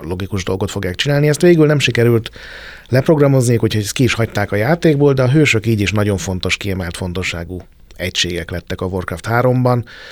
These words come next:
nem csak a sztoriban már, hanem ténylegesen a játékmenetben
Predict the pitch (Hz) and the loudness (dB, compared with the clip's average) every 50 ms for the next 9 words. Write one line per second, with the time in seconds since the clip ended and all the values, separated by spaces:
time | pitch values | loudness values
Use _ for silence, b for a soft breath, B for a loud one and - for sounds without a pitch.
0 | B B B B - 131 113 135 - 85 85 - - 110 120 151 160 160 175 175 | B B B B 0 0 0 0 -2 -4 -4 -2 0 2 4 4 4 4 4 4
1 | 175 175 175 175 170 165 160 160 156 151 151 139 143 120 107 107 107 107 101 - | 6 6 4 4 4 4 4 2 2 2 2 2 2 2 2 2 0 0 -2 -4
2 | 101 98 98 98 90 87 87 - 87 87 - - 87 87 87 87 87 87 90 87 | -4 -4 -6 -6 -6 -6 -8 -8 -10 -10 -8 -8 -10 -8 -8 -10 -8 -8 -8 -8
3 | 90 90 | -8 -10